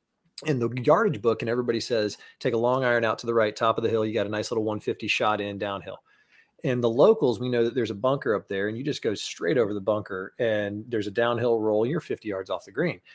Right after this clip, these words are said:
So the first two guys, one of them was, uh, Tommy Armour the third, was in our group.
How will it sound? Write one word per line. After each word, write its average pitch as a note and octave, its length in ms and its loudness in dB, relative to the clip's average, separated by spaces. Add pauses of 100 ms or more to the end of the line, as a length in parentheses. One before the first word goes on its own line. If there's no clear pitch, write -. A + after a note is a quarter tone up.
(200)
So - 140 -4
the G#2+ 40 0
first D3+ 300 6
two C3+ 120 2
guys, G#2 340 4
one C#3 200 6
of A#2+ 120 4
them A#2+ 180 2
was, A2 220 2
uh, G2+ 160 2
Tommy B2 280 0
Armour A2+ 220 -2
the B2 100 2
third, G2+ 300 -2 (140)
was A2 120 -4
in A2 100 0
our G#2 100 0
group. G2+ 300 -4